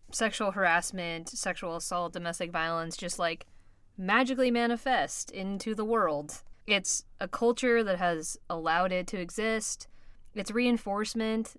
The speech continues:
that he can get away with things. And it's the process of identifying people intentionally that he knows that he can manipulate and control, or at least believes.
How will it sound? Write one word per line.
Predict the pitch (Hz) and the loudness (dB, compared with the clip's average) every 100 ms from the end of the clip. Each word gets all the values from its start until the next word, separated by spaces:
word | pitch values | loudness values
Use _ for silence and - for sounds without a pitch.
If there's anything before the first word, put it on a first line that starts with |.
| - | -4
that | 185 170 170 | 2 4 2
he | - 190 | -2 -8
can | 202 175 | -6 -6
get | 143 | -4
away | 156 185 | 0 0
with | 185 175 | -2 -4
things. | 185 185 180 175 175 - - - - - | -4 -4 -4 -4 -8 -12 -18 -20 -8 0
And | 269 180 170 175 180 - | 2 4 2 -2 -8 -8
it's | 208 - | -6 -4
the | 202 | -2
process | 214 220 226 220 202 - - - - - - | 2 2 2 2 2 0 -6 -10 -18 -20 -2
of | 208 190 185 | 2 4 4
identifying | 180 180 196 220 220 202 190 185 180 175 - - - - - - - - | 2 2 2 2 4 4 4 4 2 -2 -8 -18 -20 -20 -20 -18 -16 0
people | 254 254 175 165 202 220 - | 4 4 2 0 0 -2 -6
intentionally | 202 185 - 247 269 233 185 165 156 165 175 | -6 -4 0 4 4 2 -2 -2 -4 -4 -4
that | 175 175 | -4 -4
he | 202 | -2
knows | 196 185 208 190 | 0 0 0 -2
that | 185 | -4
he | 185 175 | -6 -6
can | 180 | -6
manipulate | 170 170 160 175 165 | -6 -6 -6 -4 -2
and | 156 | -4
control, | 175 170 185 175 | -6 -4 0 2
or | 220 220 | 4 2
at | 220 | 0
least | 196 180 180 - - - - - | -2 -2 -4 -10 -16 -20 -18 -10
believes. | - 190 208 165 160 214 - | -6 -2 0 0 -2 -4 -6